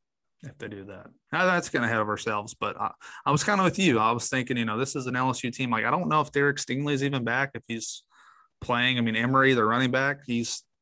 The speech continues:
like, academically can't play 'cause, <laughs> like, something happened with his class schedule. Um, they, I think I saw a stat, they're only eight and seven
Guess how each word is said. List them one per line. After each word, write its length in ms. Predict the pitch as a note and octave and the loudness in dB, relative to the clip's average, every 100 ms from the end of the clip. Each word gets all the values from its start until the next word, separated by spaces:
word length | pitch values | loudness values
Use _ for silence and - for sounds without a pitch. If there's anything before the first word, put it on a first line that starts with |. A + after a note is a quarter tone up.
| _ A#2+ | _ -6
like, 180 | A2+ | -4
academically 680 | A#2+ B2 C3 A#2+ C3 C3 B2+ | -2 -2 0 0 0 2 0
can't 240 | - - - | 0 -4 -2
play 320 | B2 C3 C#3 | 0 2 0
'cause, 360 | C#3+ - - | -2 -4 -2
<laughs> 0 | |
like, 160 | E3 - | -2 0
something 440 | - C#3+ C#3 B2+ - - - - B2 | -2 -2 -6 -8 -10 -16 -16 -6 -4
happened 220 | B2+ C3 | 0 0
with 80 | B2 | 0
his 140 | A2+ | -2
class 280 | - C3 C3+ | 0 0 0
schedule. 560 | - D3+ D3+ D#3+ D3+ - - - - | 2 2 2 0 -2 -8 -20 -16 -4
Um, 520 | A#2+ A#2 G#2+ G#2 G#2 - - A2+ - | 0 2 0 -4 -12 -18 -20 -6 0
they, 160 | B2 | 2
I 180 | A#2 A#2 | 2 0
think 200 | C#3+ C3+ | -2 -2
I 60 | C3 | 0
saw 220 | - B2+ | 0 0
a 40 | |
stat, 240 | - B2 A#2+ | 0 -2 0
they're 120 | A#2+ | 0
only 200 | B2 A#2+ | 0 0
eight 160 | B2+ | -2
and 120 | B2+ A#2 | -4 -4
seven 480 | A#2 A2+ C#3+ D#3 | -2 -2 -4 -8